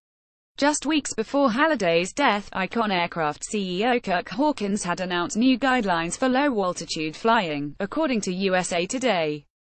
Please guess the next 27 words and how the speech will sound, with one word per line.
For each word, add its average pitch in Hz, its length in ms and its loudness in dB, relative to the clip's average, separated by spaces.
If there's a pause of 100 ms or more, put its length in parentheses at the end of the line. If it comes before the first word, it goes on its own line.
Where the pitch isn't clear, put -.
(360)
There 262 160 4
is 247 100 2
little 214 260 -2
formal 180 500 -2
training 285 380 2
required 196 460 0
by 208 160 0
the 220 80 0
Federal 202 400 0
Aviation 226 560 4
Administration 190 800 -2
or 233 60 -4
provided 254 500 2
by 202 160 2
traditional 285 560 0
transportation 208 880 0
focus 185 580 -2
aviation 185 640 0
training 180 460 0
programs 165 560 0
to 330 160 -4
adequately 214 640 0
prepare 208 360 -2
you 160 200 -2
for 226 120 -2
low-altitude 165 840 0
flying, 190 600 0